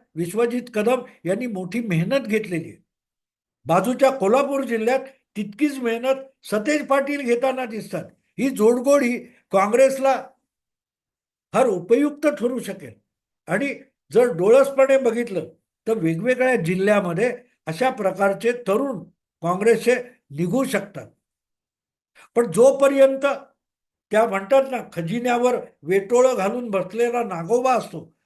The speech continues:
असे जे बुड्ढे झालेले, आउटडेटेड, दुड्डाचार्य बुड्ढे नेते आहेत,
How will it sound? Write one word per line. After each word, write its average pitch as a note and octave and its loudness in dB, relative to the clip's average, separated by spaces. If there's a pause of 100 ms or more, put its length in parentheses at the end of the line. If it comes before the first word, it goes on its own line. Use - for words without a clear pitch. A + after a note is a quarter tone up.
असे A#3+ -4
जे B3 -2 (320)
बुड्ढे F3+ 2
झालेले, A#3 2 (100)
आउटडेटेड, A#3 2 (480)
दुड्डाचार्य A#3 2
बुड्ढे A3 0
नेते A#3 0
आहेत, F#3 -2